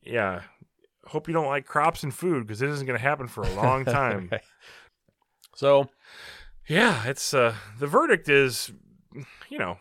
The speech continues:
Speaker 1: I don't, I, like I said, I don't think a great movie, but definitely its reputation is well earned.
Speaker 2: Yeah,
Speaker 1: I would say that.
Speaker 2: it's,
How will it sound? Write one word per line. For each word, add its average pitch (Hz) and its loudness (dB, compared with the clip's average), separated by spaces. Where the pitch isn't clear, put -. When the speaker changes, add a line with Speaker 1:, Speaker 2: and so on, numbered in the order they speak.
Speaker 1:
I 151 0
don't, 165 6
I, 151 8
like 127 2
I 98 0
said, 90 -10
I 101 2
don't 135 4
think 110 0
a 101 0
great 92 -2
movie, 95 -4
but 85 -6
definitely 110 -4
its - -6
reputation 131 0
is 80 -14
well 50 -18
earned. - -20
Speaker 2:
Yeah, 92 -2
Speaker 1:
I 82 -8
would 82 -10
say - -12
that. - -14
Speaker 2:
it's, - -12